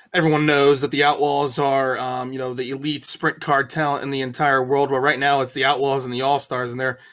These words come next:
they're, uh, banging quarter panels here for, you know, uh, you know, I think it should be that way, right? You should have two top sprint car series because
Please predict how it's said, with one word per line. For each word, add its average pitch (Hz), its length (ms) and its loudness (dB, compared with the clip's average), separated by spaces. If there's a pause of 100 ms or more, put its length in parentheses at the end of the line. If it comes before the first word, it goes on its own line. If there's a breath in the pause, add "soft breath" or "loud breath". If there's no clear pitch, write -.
(260 loud breath)
they're, 151 220 4
uh, 139 100 2
banging 151 300 0
quarter 156 280 0
panels 123 400 -8
here 123 260 -4
for, 127 240 -4
you 123 120 -6
know, 120 240 -4 (340)
uh, 127 200 -2 (120)
you 147 80 -12
know, 123 260 -2
I 175 80 0
think 269 200 -2
it 233 80 -4
should 294 220 0
be 226 100 0
that 131 240 2
way, 120 160 0
right? 139 180 2
You 202 80 -2
should 247 220 0
have 214 180 4
two 185 220 -4
top - 240 -2
sprint 147 200 -10
car 143 140 0
series 143 320 -2
because 156 320 -2